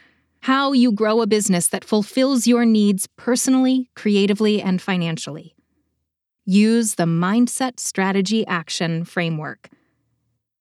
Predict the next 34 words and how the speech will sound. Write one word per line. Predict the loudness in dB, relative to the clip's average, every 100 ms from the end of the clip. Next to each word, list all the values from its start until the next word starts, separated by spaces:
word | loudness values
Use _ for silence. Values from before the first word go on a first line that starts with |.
| -8
Start | -4 0 0 0 -2
by | 0 2
doing | 4 4
the | 2 0 -2
deep | -4 -4
mindset | 0 2 2 2 0 -2 -2
work | -4 -2
necessary | 0 0 0 -2 -2 -2 -2
to | -2
believe | 0 2 2 2 2
that | 0 -2
this | -6
kind | -4 0 0
of | 0
business | 0 -2 -2 -6
is | -6
possible | -6 -6 -6 -8
for | -10 -12
you. | -12 -18 -20 _ _ _ _ _ _ _ -6
Examine | 0 2 4 4 2
the |
stories | 0 -4 -2 0 2 0 -2
that | -4 -4
you | -4
tell | 0 0
yourself | 2 0 -2 -4 -6 -18 -20 _ 2
and | 2
challenge | 2 -2 0 0 0 0
the | -2
false, | -4 -4 -4 -4 -8
harmful | -6 0 2 2 2 0
beliefs | 2 2 0 0
you | -2
hold, | 0 0 -2 -6